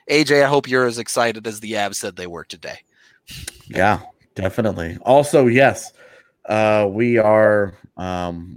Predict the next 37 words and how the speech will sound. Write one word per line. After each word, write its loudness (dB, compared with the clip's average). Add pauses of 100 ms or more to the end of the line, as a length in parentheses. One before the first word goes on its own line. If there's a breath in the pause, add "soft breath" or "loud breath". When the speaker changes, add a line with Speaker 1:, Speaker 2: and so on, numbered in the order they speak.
Speaker 2:
we -6
will -2
be -4
playing -4
N -2
H -4
L -2
twenty -4
on -4
Thursday -2
evening. -10 (600 loud breath)
Speaker 1:
Yep. -2
Speaker 2:
We're 0
not 4
totally -2
sure 0
of 0
the -6
time 2
yet, 4 (520 soft breath)
uh, -2
but -4
the -4
two 4
of 4
us, 2
uh, 2
and -2
Drew -8
Creasman -6
will -6
be -6
playing -6
N 0
H -2
L 0
twenty. 0